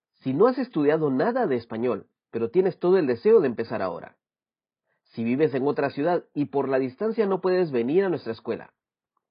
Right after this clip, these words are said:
Si tu horario de trabajo no te permite venir por la noche a tomar clase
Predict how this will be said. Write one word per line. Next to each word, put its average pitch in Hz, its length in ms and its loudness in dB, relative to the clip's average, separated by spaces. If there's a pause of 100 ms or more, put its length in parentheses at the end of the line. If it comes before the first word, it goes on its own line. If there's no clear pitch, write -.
(440)
Si - 180 -8
tu 160 120 0
horario 233 280 4
de 175 120 2
trabajo 190 400 -2
no 202 140 -2
te 208 120 2
permite 165 420 -4
venir 135 320 -2
por 175 140 -4
la 117 120 -2
noche 151 280 -2
a 160 80 -4
tomar 123 320 -6
clase 143 480 -4